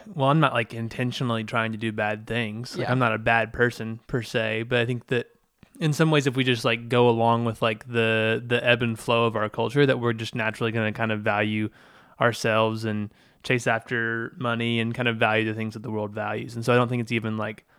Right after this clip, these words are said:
Speaker 1: I'm intentionally setting my, you know,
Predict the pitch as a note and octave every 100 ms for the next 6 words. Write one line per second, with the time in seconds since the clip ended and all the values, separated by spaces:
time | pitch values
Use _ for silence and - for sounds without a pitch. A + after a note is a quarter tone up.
0 | - B2+ B2 A2+ B2+ B2 B2 A2+ A2 A#2
1 | A2+ A2 G#2+ G#2+ G#2+ G#2 _ _ _ _
2 | _ _ B2 A2 G#2